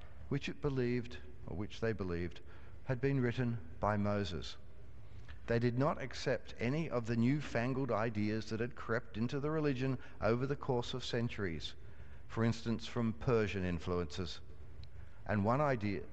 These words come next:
one of these ideas was that of resurrection. The early faith of Israel did not have an afterlife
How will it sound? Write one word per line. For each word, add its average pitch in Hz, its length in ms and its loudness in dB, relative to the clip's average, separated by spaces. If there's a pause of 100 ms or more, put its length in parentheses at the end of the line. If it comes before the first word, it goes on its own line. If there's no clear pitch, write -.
(120)
one 117 220 2
of 135 100 0
these 104 240 0
ideas 95 480 -2
was 98 200 -4
that 92 300 0
of 80 140 -4
resurrection. 85 640 -2 (1160)
The 117 140 2
early 143 300 4
faith 120 400 2
of 107 100 -2
Israel 85 520 0
did 90 180 -2
not 110 200 0
have 98 420 2 (140)
an 95 120 0
afterlife 90 920 -2